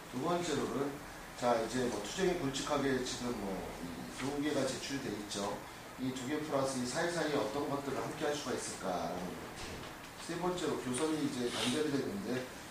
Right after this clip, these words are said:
자, 교섭들을 그러면 어떻게 봐야 될 것인가, 이런 세 꼭지로 토론이 됐으면 좋겠고, 이 첫 번째가 지금 나왔으니까는,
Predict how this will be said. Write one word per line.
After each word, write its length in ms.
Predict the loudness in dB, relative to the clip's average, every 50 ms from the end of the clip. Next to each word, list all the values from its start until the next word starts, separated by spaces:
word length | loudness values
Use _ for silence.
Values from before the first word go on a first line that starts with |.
| -4
자, 60 | -4 -4 -2
교섭들을 520 | -2 0 0 0 0 0 0 0 0 0 0
그러면 160 | 0 0 0 0 -2 -2
어떻게 560 | -2 -2 -2 0 0 2 2 2 2 0 -2
봐야 180 | -4 -6 -6 -4 -4
될 160 | -6 -4 -4
것인가, 380 | -4 -4 -4 -4 -4 -4 -6 -6 -6 -8 -12 -12 -14 -10 -6
이런 240 | -4 -4 -4 -4
세 160 | -4 -6 -6 -4
꼭지로 380 | -6 -6 -6 -6 -6 -4 -4
토론이 340 | -6 -4 -4 -2 -2 -2 -2
됐으면 300 | -2 -4 -4 -2 -4 -4
좋겠고, 440 | -4 -6 -8 -6 -6 -4 -4 -4 -6 -8 -12 -14 -16 -16 -16 -16 -16 -16 -6 -2
이 140 | 0 0 0 0
첫 160 | -2 -2 0
번째가 340 | 2 2 2 4 4 2 2
지금 220 | 2 2 0 0
나왔으니까는, 920 | 2 2 2 2 2 0 0 0 -2 0 0 0 0 0 0 -2 -2 -2